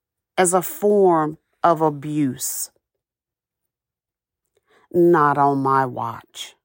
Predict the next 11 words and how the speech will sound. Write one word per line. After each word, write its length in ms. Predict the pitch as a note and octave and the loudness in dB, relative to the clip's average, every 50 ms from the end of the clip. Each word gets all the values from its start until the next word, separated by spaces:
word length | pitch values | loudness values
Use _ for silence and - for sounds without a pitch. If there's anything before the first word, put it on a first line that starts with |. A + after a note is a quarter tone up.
| _ _ _ _ _ _ _ _ _ _ _ _ _ _ _ _ - - - - - _ - | _ _ _ _ _ _ _ _ _ _ _ _ _ _ _ _ -20 -20 -20 -20 -10 _ 0
I 640 | F#3 F#3+ F#3+ F#3+ G3 G3 F#3+ F#3+ G3 G3 G#3 G3 - _ _ _ _ _ | 2 2 4 2 2 2 0 0 -2 -6 -8 -14 -20 _ _ _ _ _
need 340 | - F#3+ F#3 E3+ E3 E3 E3 | 0 2 2 2 0 -2 -6
to 240 | - - D#3+ D3 - _ | -8 -10 -10 -10 -10 _
watch 840 | - E3 E3+ E3+ F3 E3 D#3+ D#3+ D3+ D3+ D3+ _ _ - - - _ _ _ _ _ _ | -14 -8 -2 0 2 4 4 4 2 0 -2 _ _ -20 -20 -20 _ _ _ _ _ _
how 360 | - - G3+ E3 - - - _ - | -4 0 2 2 2 2 -2 _ -2
I 300 | - F3+ F#3+ G3 G#3 A3 | 0 2 2 4 2 2
use 440 | A3+ A3+ G#3 G#3+ G#3+ G#3+ G#3+ G3+ G#3 | 0 -2 -4 -6 -6 -6 -6 -8 -6
my 280 | G#3 G3 F#3 F3+ F3+ F3+ | -2 0 2 2 2 0
voice 480 | E3+ E3+ E3+ E3+ E3 E3 D#3+ D#3+ - | -2 -2 -2 -2 0 -2 -2 -4 -6
with 280 | - D#3+ D#3+ D3+ D3+ D3+ | -6 -4 -4 -4 -4 -6
you 440 | D#3+ D3+ D3+ D#3+ E3+ E3+ D#3 D3 | -6 -6 -4 -2 -2 0 -2 -2